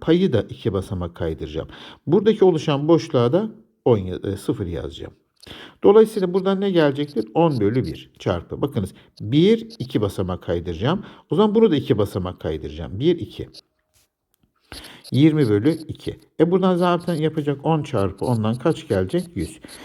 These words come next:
Yani önemli olan burada virgül hangisi en soldaysa ondan başlayarak işlemleri gerçekleştireceğiz.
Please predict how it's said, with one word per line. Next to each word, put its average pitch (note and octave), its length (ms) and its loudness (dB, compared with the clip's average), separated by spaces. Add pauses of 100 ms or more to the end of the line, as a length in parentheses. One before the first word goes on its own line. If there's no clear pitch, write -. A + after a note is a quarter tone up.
(140)
Yani G3+ 240 4
önemli G#3+ 300 0
olan D#3 300 0
burada C#3 300 -4
virgül D3+ 400 -2
hangisi A3+ 480 0
en A#3 180 4
soldaysa E3+ 560 4
ondan F3+ 300 0
başlayarak D3 500 -2
işlemleri C#3 500 -2
gerçekleştireceğiz. - 960 -6